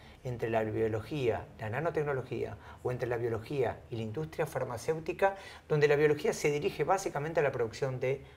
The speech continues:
productos para el mercado, sea un transgénico, sea ayudar a producir un determinado fármaco, eh,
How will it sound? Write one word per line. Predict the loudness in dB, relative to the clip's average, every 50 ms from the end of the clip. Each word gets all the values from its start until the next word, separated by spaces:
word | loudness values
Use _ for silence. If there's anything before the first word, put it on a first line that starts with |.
| -20 -8 -2
productos | 2 2 2 2 0 -4 -4 -4
para | -2 -2 -2
el | -2 -2
mercado, | -4 -4 -4 -4 -4 -4 -4 -6 -8 -12 -18 -20 -18
sea | -10 -2 2 4 4 4
un | 2 0
transgénico, | 0 0 0 0 0 0 0 0 0 0 -2 0 -2 -2
sea | -2 0 2 4 6 6 6 4 2 0 -6 -14 -18 -10 -8
ayudar | -6 -6 -4 -2 0 2 4 4
a | 4 2
producir | 2 0 -2 -2 -2 -4 -4 -2
un | -2 0
determinado | -2 -2 -2 -2 -4 -4 -4 -2 0 0 0 -2
fármaco, | 0 2 2 2 2 2 0 -4 -4 0 2 2 2 2 2 -4 -16 -18 -20 -14 -8 -4
eh, | -2 0 0 2 2 4 4 4 6 6 6 6 6 4 4 0 -4